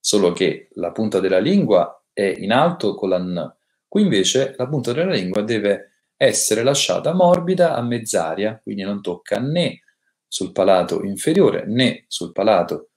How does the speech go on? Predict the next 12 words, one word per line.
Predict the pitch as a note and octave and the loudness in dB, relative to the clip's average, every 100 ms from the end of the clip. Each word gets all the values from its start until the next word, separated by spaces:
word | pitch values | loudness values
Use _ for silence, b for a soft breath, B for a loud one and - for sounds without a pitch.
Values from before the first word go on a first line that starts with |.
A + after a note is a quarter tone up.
| _ - | _ -4
superiore, | - F3+ B3+ F2+ F2 | 0 2 2 2 0
ma | D3+ - E3 | -2 -2 -2
rimane | F3+ - G#2 | -2 -4 -4
esattamente | B2 C#3+ - D3+ D#2 E2 - B2 | -2 -2 -2 -4 -6 -8 -6 -6
nella | A#2 G#2+ G#2+ | -2 -2 0
parte | G2+ - - | 0 -2 -4
media | C#3+ G2+ E2+ E2+ G#2 G#2 - _ | -2 -2 -2 0 2 0 -6 _
della | - A2 F#2 | -2 0 2
cavità | F#2+ F2 D#2+ C#2 | 0 -4 -4 -4
orale. | C2+ G1+ G1+ - _ | -4 -6 -10 -16 _
Quindi | - G2 C#3 | -6 -2 0
abbiamo | D3 - - A2+ C3+ | 0 -2 -2 -2 -4